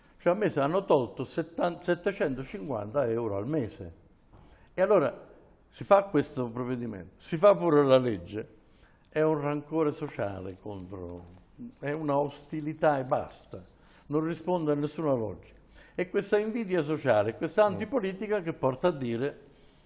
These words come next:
Speaker 1: io se fossi stato del P D mi sarei dimesso, mi sarei vergognato. Quando Di Maio alla Camera ha detto: "Abbiamo fatto scacco al re, vi vedo dalle facce, siete tutti turbati, ma dovete votare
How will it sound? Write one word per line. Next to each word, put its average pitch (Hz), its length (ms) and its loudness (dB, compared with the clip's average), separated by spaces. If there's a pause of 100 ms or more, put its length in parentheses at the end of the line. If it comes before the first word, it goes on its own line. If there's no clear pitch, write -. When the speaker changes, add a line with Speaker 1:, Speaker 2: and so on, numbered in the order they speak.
(180)
Speaker 1:
io 110 120 -6
se 104 120 -10
fossi 120 320 -8
stato 123 320 -2
del 113 140 -4
P 110 160 -8
D 104 120 -10
mi - 880 -14
sarei 107 300 -4
dimesso, 110 420 -8
mi 101 100 -10
sarei 104 240 -6
vergognato. 101 800 -8 (240)
Quando 160 260 2
Di 143 120 0
Maio 151 280 4
alla 117 140 4
Camera 127 380 2
ha - 20 -2
detto: 127 280 -8
"Abbiamo 120 260 -4
fatto 135 280 -4
scacco - 440 -2
al 113 100 -2
re, 98 340 -10 (580)
vi 131 100 -2
vedo 156 280 4
dalle 139 220 4
facce, 120 420 -2
siete 135 360 -8
tutti 147 340 -6
turbati, 123 560 0
ma 107 140 -2
dovete 147 320 2
votare 104 600 -2